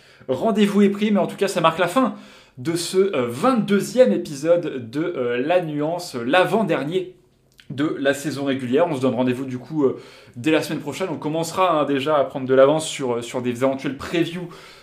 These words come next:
euh, du, euh, play-in si jamais les, les match-ups se dessinent. Mais, euh, mais on sera là en tout cas dès la semaine prochaine pour continuer à parler de N B A. D'ici là, merci messieurs d'avoir été, euh, en notre compagnie. Merci Virgile pour tes questions. Merci Jean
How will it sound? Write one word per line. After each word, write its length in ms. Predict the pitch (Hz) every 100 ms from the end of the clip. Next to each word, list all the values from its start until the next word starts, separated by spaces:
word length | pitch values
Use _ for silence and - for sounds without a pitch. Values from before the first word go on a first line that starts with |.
| -
euh, 220 | 135 123
du, 340 | 120 139 220 202
euh, 120 | 135
play-in 720 | 135 - 165 196 175 190 202
si 200 | 190 160
jamais 320 | 139 139 147
les, 440 | 147 127 120 120 120
les 180 | 120 120
match-ups 460 | 127 135 - 143
se 160 | - -
dessinent. 720 | 135 143 156 - 175 196 185 - - - _ -
Mais, 220 | 131 139
euh, 300 | 131 120 113
mais 100 | 131
on 80 | 139
sera 200 | - 139
là 140 | 135
en 40 | 131
tout 120 | -
cas 140 | 139
dès 100 | 127
la 80 | 127
semaine 180 | 123 123
prochaine 440 | 127 117 147 147 - - -
pour 120 | 170 170
continuer 540 | 202 214 240 196 - - -
à 160 | 165
parler 400 | 170 - 160 151
de 160 | 151 147
N 180 | 147 139
B 140 | 131
A. 140 | 147 151
D'ici 300 | 131 127 156
là, 100 | 160
merci 400 | 147 - 330 359
messieurs 460 | 156 - 175 202 202
d'avoir 280 | 143 131 131
été, 260 | 131 151
euh, 220 | 135 123
en 100 | 131
notre 200 | 131 131
compagnie. 300 | 127 120 120 170
Merci 220 | 131 107
Virgile 580 | 101 131 123 156 175 123
pour 180 | 131
tes 120 | - 127
questions. 300 | 127 - 98
Merci 320 | 101 - 123
Jean 260 | 120 185